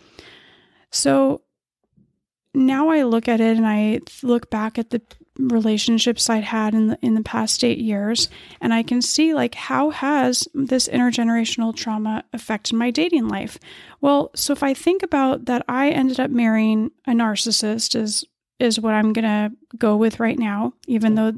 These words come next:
that's, the person's not diagnosed. I'm just using that because then you guys are gonna know what I'm talking about. Um, somebody who is a covert narcissist is going to look really good on the outside and present really well to friends and family,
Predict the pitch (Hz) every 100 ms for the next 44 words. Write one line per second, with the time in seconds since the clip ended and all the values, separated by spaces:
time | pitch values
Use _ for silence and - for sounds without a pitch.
0 | - - 226 - - - 226 - 240 226
1 | 233 - - 254 269 220 208 220 - -
2 | - - - - 233 226 254 262 - 277
3 | 285 302 277 240 247 247 233 - 226 214
4 | 247 247 262 254 254 247 240 226 233 226
5 | 220 214 220 214 202 202 - 202 202 202
6 | 208 - - - _ _ - 208 208 202
7 | - - 220 233 247 254 254 - 247 240
8 | 247 247 233 233 - 233 247 240 233 240
9 | 220 - 220 220 220 220 214 226 - 240
10 | 277 277 247 254 240 240 - - - -
11 | 233 240 233 - 226 - - 233 220 220
12 | 214 - 220 208 - 220 226 233 247 262
13 | 269 254 240 226 226 220 226 214 214 226
14 | 214 208 208 214 214